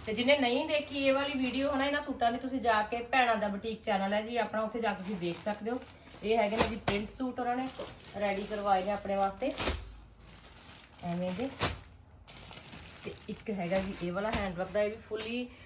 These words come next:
ਅਹ, ਹੈਂਡ ਵਰਕ ਹੈ, ਕਾਫੀ ਜ਼ਿਆਦਾ ਹੈਵੀ ਸੂਟ ਹੈ ਇਹ ਵਾਲਾ। ਬਾਟਮ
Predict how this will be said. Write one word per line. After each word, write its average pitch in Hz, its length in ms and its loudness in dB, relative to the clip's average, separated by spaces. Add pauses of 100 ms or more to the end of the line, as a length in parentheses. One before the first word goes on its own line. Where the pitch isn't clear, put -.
(160)
ਅਹ, 214 240 2
ਹੈਂਡ 185 240 0
ਵਰਕ 202 260 2
ਹੈ, 233 120 4
ਕਾਫੀ 214 460 0
ਜ਼ਿਆਦਾ 196 460 2
ਹੈਵੀ 185 300 0
ਸੂਟ 185 320 0
ਹੈ 196 60 4
ਇਹ 190 60 2
ਵਾਲਾ। 202 180 2
ਬਾਟਮ 180 380 0